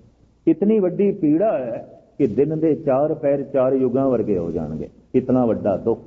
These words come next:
ਇਤਨੀ ਵੱਡੀ ਪੀੜਾ, ਤੇ ਪੀੜਾ ਦੇ ਉੱਤੇ ਸਮਾਂ ਲੰਬਾ ਹੋ ਜਾਂਦਾ ਹੈ। ਭਗਤ ਕਬੀਰ ਕਹਿੰਦੇ ਨੇ ਕਿ "ਵਾਕਈ ਸ਼ਬਦ ਦਾ ਤੀਰ ਮੈਨੂੰ ਲੱਗਿਆ ਹੈ।"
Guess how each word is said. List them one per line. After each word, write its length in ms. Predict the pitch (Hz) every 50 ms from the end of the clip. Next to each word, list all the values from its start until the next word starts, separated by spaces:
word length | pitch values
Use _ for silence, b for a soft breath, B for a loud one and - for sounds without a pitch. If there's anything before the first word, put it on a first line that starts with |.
| B B B -
ਇਤਨੀ 280 | 120 - 120 127 127 120
ਵੱਡੀ 280 | 113 104 95 107 104
ਪੀੜਾ, 400 | - - 123 120 107 85 82 76 - - - - -
ਤੇ 60 | - 110
ਪੀੜਾ 380 | - 123 123 131 127 127 127
ਦੇ 120 | 123 127 123
ਉੱਤੇ 180 | 123 131 110
ਸਮਾਂ 260 | - 107 104 104 104
ਲੰਬਾ 340 | 101 107 113 123 123 135 135
ਹੋ 60 | 123
ਜਾਂਦਾ 300 | 104 104 101 95 92 101
ਹੈ। 100 | - - - - - - _ _ _ _ _ _ _ _ _ _ _ _ _ _ _ _ _ _ _ _ _ _ _ _ _ _ _ _ - _ _ _ _ _ _ 120 101 -
ਭਗਤ 320 | - 165 185 240 240 -
ਕਬੀਰ 340 | - 208 208 226 254 262 233
ਕਹਿੰਦੇ 240 | 233 175 147 143 143
ਨੇ 260 | 139 127 120 123 123 - 117 - - - - - _ _ _ _ _ _ _ _ _ _ _ - - - - -
ਕਿ 80 | - 143
"ਵਾਕਈ 520 | 131 123 131 135 131 127 165 175 196 190
ਸ਼ਬਦ 460 | 190 - 185 160 151 160 160 147 135 131
ਦਾ 160 | 147 139 131
ਤੀਰ 400 | 135 - 135 139 147 151 143 135
ਮੈਨੂੰ 320 | 123 123 127 131 123 113
ਲੱਗਿਆ 300 | 113 131 120 113 95 87
ਹੈ।" 140 | 82 73